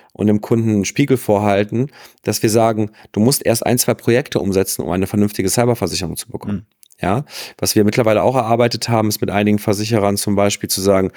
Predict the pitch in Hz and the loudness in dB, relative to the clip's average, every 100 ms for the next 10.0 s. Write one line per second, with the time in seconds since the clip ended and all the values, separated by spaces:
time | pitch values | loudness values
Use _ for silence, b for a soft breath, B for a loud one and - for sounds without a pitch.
0 | B B - - - - 147 143 - 147 | B B -10 -4 -4 -2 0 -2 0 0
1 | 147 - 147 120 123 - - 104 107 107 | 0 0 -2 0 0 0 -2 2 2 2
2 | 107 - 123 110 117 143 - - - b | -2 -4 -2 0 0 0 -2 -6 -8 b
3 | b b _ 117 131 120 110 107 - 117 | b b _ 0 2 2 2 0 2 2
4 | 123 - 98 127 - 127 127 - - 147 | 2 0 0 0 -2 0 0 0 -2 -2
5 | 196 B B B B - 104 120 151 B | -4 B B B B -4 0 0 -2 B
6 | B - 98 101 104 110 110 98 117 107 | B -2 0 2 2 0 0 0 0 0
7 | - 104 98 101 92 131 - 131 - - | -2 -2 -2 0 0 0 0 -2 -4 -10
8 | _ - 110 123 117 - - - 120 123 | _ -4 0 2 0 -2 -4 -2 0 0
9 | 120 113 123 117 - B B - 104 101 | -2 -2 0 0 -2 B B 0 2 0